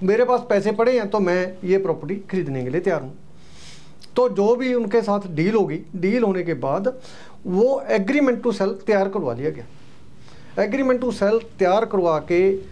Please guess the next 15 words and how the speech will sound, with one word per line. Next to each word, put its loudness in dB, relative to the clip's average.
वो -2
जो 2
seller 0
था 4
उसकी 0
wife 2
के 2
नाम -2
पर -6
प्रॉपर्टी -6
थी। -16
तो 4
वो 4
कहता, 2
"जी, -2